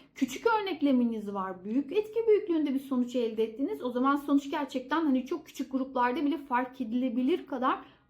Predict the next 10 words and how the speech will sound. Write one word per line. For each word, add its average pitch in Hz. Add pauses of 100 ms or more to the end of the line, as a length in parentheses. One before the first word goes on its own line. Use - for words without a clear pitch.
önemli 254
anlamına 220
geliyor. 208
O 349
nedenle 262 (340)
etki -
büyüklüğünü 302
raporlamayı 285
ihmal 320
etmeyin. 247